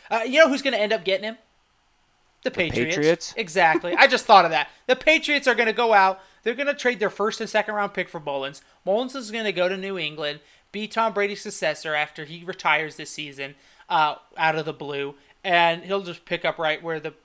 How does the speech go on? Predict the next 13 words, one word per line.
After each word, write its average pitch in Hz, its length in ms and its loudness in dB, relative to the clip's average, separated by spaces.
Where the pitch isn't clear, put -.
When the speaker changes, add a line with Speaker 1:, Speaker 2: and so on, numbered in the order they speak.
Speaker 1:
Patriots 151 440 -12
left 156 220 -4
off, 147 240 0
and 151 100 -14
they'll 147 80 -10
be 143 100 -8
good 139 240 -10
for - 140 -12
another 131 260 -10
decade. 123 520 -4
You 185 120 -8
know, 180 160 -2
that's, 175 300 -6